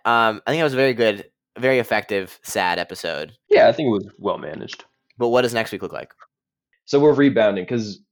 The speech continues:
Speaker 2: in terms of where we're at on the road trip, we just finished hour eleven.
Speaker 1: Mm-hmm.
Speaker 2: We're heading into hour twelve. Hour thirteen is when we arrive at the halfway point, like, at the hotel.
Speaker 1: Right.
Speaker 2: And because we just kinda hit this downer period, now, like,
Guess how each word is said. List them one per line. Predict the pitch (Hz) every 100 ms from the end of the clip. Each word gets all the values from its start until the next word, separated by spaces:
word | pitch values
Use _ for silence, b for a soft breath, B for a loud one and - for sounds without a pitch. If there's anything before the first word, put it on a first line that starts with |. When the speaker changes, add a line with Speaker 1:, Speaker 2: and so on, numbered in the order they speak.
| _ 131
Speaker 2:
in | 123
terms | - 160 147 117
of | 101
where | 92 104 101
we're | 95 87
at | 92 92 85 - _ _ _ _ -
on | 110
the | 98
road | 101 101
trip, | - 95 87 - _ _ 92
we | 101 110 107 101 98 - _ _ _ _
just | 123 135 -
finished | 123 120 -
hour | 98 98 92
eleven. | 80 73 - 73 120 _ 107
Speaker 1:
Mm-hmm. | 107 101
Speaker 2:
We're |
heading | 92 107 117
into | 107 101 101
hour | 95 87
twelve. | - - 80 76 - _ _ _ -
Hour | 127 117
thirteen | - 135 151 - 120 120
is | 107
when | 104
we | 101 101
arrive | 82 90 98
at | 85
the | 92
halfway | 95 92 - 92 -
point, | 110 110
like, | 98
at | 95
the | 73
hotel. | 87 90 - 80 92 - _ -
Speaker 1:
Right. | 104 76 - _ _ _
Speaker 2:
And | 127 123
because | 123 127 120
we | 127
just | 110
kinda | - 110
hit | 110
this | 90 101
downer | 82 87 113
period, | 120 135 139 135 139 139 _ _ -
now, | 110 127 131 123
like, | 120 104 -